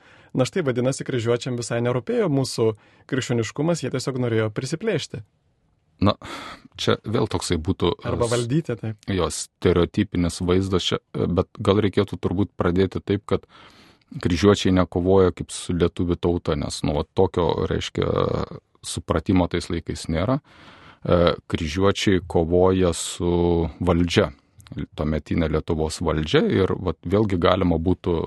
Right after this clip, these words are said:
Speaker 2: nu, taip iš kryžiuočių per-, pabandykim pasižiūrėti iš kryžiuočių perspektyvos. Vat, e,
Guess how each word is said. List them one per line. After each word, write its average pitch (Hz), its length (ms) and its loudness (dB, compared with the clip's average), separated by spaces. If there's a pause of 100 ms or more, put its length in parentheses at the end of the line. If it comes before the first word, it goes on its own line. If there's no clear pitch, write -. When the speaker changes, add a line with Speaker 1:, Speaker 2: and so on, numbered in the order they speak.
(120)
Speaker 2:
nu, 90 140 -2
taip - 380 -6
iš - 160 -8
kryžiuočių 87 480 2
per-, - 240 -6
pabandykim 98 560 2
pasižiūrėti 101 500 2 (140)
iš - 120 -8
kryžiuočių 90 480 2
perspektyvos. - 920 -8
Vat, - 400 -10
e, - 140 -2